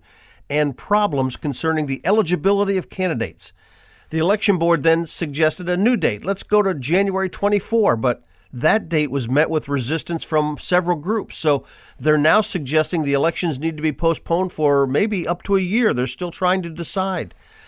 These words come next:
Now, while the official reason for this last-minute postponement was a lack of constitutional clarity,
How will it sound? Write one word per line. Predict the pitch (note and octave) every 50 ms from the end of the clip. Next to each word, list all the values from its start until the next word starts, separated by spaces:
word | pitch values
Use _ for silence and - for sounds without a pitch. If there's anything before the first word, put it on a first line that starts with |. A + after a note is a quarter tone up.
| - - -
Now, | C#3+ C#3 C#3
while | - C#3 E3 E3 E3
the | D#3+ D3+ D3+ C#3+
official | C3+ - - G#3+ A3+ - - A3 G#3
reason | F3 F3 F3 E3+ C#3+ C#3+ C3+
for | - C#3+
this | B2+ A#2+ A#2+ - - - -
last-minute | - B2+ C3 C3 D3 E3 F#3 F3 - - D#3 D3 D3 D#3+ E3 E3 - -
postponement | - D3 C#3+ - - - - D#3+ D#3+ D3 B2+ G#2+ G#2+ G#2+ - _ _ _ _ _ _ -
was | - D#3 C#3+ B2+
a | C#3+
lack | C3 B2 C3+ C#3 D3 E3 - E3
of | C3 A2 -
constitutional | - - F3 F#3 F#3 - - D#3+ C3+ - F3+ E3+ - - E3+ D3
clarity, | - - - E3 D#3+ D#3 C3+ A2+ G2+ G#2 G#2 G2+